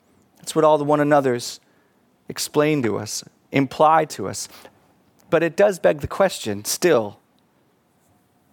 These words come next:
is it really necessary to be a, a member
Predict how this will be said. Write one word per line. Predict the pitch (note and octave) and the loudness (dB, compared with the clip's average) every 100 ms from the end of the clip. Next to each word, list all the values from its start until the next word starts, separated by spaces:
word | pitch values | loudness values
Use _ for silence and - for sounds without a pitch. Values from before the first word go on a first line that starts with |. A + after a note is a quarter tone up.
| _ _ | _ _
is | D#3 D#3 | 0 2
it | C#3 | 0
really | D3 E3+ G3+ G3+ | 2 4 4 4
necessary | F#3 F#3 E3+ - B2 A#2+ A#2+ | 2 0 -4 -2 2 2 0
to | D3 | -2
be | C#3 D3+ C#3+ | 2 4 4
a, | C3+ - - | 2 -2 -4
a | - C#3 | 0 2
member | C#3+ D3 D#3 F3+ E3+ A#2+ A2 C3 | 2 2 4 4 0 0 0 -4